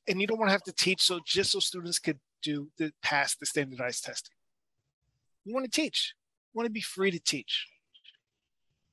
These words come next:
Number three, let's be honest. The kids.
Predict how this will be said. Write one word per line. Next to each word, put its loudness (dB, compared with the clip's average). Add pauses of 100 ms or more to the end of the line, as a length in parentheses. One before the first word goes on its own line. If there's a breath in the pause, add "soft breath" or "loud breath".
(680 loud breath)
Number 0
three, 4 (1160)
let's -4
be -8
honest. -6 (1040)
The -12
kids. -2